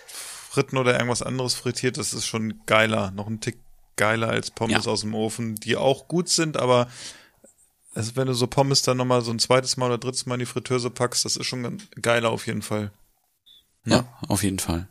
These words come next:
Speaker 1: Schmeckt einfach
Speaker 2: Ja.
Speaker 1: deutlich besser. Das finde ich mittlerweile auch. Und so eine Fritteuse kostet ja auch nicht so viel. Also, ich glaub, wir haben sogar dieselbe, ne?
Speaker 2: Ja, genau.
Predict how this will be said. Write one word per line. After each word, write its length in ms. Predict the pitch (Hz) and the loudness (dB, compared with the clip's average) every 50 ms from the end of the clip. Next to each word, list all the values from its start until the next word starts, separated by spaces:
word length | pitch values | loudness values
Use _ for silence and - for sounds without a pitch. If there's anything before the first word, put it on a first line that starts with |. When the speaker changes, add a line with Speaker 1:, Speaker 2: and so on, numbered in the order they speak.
| - | -6
Speaker 1:
Schmeckt 320 | - - - 127 120 123 - | -6 0 0 0 0 0 0
einfach 520 | 127 123 107 110 110 107 - - - - _ _ _ _ _ _ _ _ _ _ _ _ _ _ | 0 0 2 2 0 0 -2 -6 -14 -20 _ _ _ _ _ _ _ _ _ _ _ _ _ _
Speaker 2:
Ja. 80 | 98 | 4
Speaker 1:
deutlich 260 | 101 113 110 113 120 - | 4 4 4 2 -4 -4
besser. 420 | 117 110 - - 113 101 95 - _ _ - - _ _ _ _ _ - - - - - - - - _ | -2 -2 0 0 -2 -4 -4 -10 _ _ -20 -20 _ _ _ _ _ -16 -10 -8 -8 -8 -8 -12 -2 _
Das 220 | 165 185 - - | 4 6 6 6
finde 280 | - - 147 143 143 139 | 4 4 0 0 -2 -4
ich 100 | 123 - | -4 -4
mittlerweile 560 | 120 117 - 120 120 110 110 110 117 123 127 | -4 -4 -2 -2 -2 0 0 0 0 0 0
auch. 320 | - 113 - - - - - - - - - - - - - - - - - - - - - - - - - - - - - - - - - _ _ _ _ - - | 0 0 -2 -4 -8 -14 -20 -20 -20 -18 -18 -16 -16 -16 -18 -20 -20 -20 -20 -20 -20 -20 -20 -20 -20 -20 -20 -20 -20 -20 -20 -20 -20 -20 -20 _ _ _ _ -10 -6
Und 140 | 117 113 110 | -4 -2 0
so 60 | 117 | 2
eine 140 | 117 117 107 | 2 2 2
Fritteuse 640 | - - 117 - - 123 123 127 120 120 117 113 | 2 0 0 2 4 4 4 4 4 2 -2 -2
kostet 400 | - - 120 113 - - - - | -2 -2 2 2 2 2 2 -2
ja 80 | - - | -10 -10
auch 100 | - - | -10 -10
nicht 160 | - 113 110 | -8 0 0
so 120 | - - - | 0 0 0
viel. 360 | - - - - - - 120 - - - | -4 -8 -8 -8 -10 -12 -14 -16 -16 -12
Also, 360 | - 82 - - - - 107 - | -10 -10 -8 -8 -10 -12 -14 -14
ich 60 | - - | -8 -2
glaub, 220 | 127 123 120 - | 0 0 2 2
wir 60 | 123 120 | 2 2
haben 80 | 117 | 2
sogar 180 | 113 117 117 113 | 2 2 2 0
dieselbe, 400 | 107 110 104 117 127 127 120 107 | 0 0 2 2 4 4 4 4
ne? 160 | 110 127 143 - - _ - _ _ _ - _ _ - - - - - - - _ _ | 2 0 0 -2 -10 _ -20 _ _ _ -20 _ _ -20 -20 -20 -20 -18 -20 -20 _ _
Speaker 2:
Ja, 320 | 120 120 123 120 127 143 - _ - | 4 6 6 6 4 2 -2 _ 0
genau. 360 | - 160 143 107 101 107 110 | 2 2 2 2 0 -2 -6